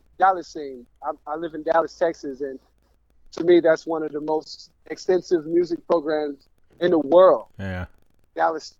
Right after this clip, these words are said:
Speaker 1: Dallas, Texas, the streets of Dallas, Texas, Deep Ellum, you know, all of that stuff. That's where I really learned music, you know what I mean?
Speaker 2: Uh-huh.
Speaker 1: But, uh, you know, like I say, college just gave me that one up, you know, to give me the confidence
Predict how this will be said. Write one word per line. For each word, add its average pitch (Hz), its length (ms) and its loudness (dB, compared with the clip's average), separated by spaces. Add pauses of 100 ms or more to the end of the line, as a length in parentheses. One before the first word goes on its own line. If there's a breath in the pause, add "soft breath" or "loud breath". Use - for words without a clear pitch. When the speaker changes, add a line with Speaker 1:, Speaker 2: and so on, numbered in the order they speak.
Speaker 1:
Dallas, 170 340 2
Texas, 147 400 -4
the 139 140 -12
streets 185 420 -4
of 147 120 -14
Dallas, 151 300 -2
Texas, 143 480 -8
Deep 175 200 -10 (120)
Ellum, 151 280 -2 (560)
you 170 140 0
know, 135 280 -4
all 175 200 4
of 170 60 0
that 165 100 -4
stuff. 156 280 -4 (520)
That's 180 280 -2
where 165 420 2 (540)
I 165 80 0
really 156 340 -4
learned 139 340 -6
music, 127 480 -12
you 135 140 -6
know 139 80 -2
what 131 80 -2
I 127 60 -4
mean? 135 320 0 (120)
Speaker 2:
Uh-huh. 117 280 -8 (480)
Speaker 1:
But, 170 320 4 (240)
uh, 151 380 2 (600)
you 233 80 -8
know, 202 140 -2 (100)
like 196 180 -4
I 202 60 -6
say, 202 180 -8 (120)
college 196 280 -4
just 180 180 -20
gave 185 200 -6
me 175 140 -8
that 160 200 -2
one 165 260 -8
up, 190 280 -2 (220)
you 165 120 -10
know, 151 180 -6 (160)
to 151 140 -10
give 165 220 -8
me 165 80 -6
the 156 100 -10
confidence 175 680 -2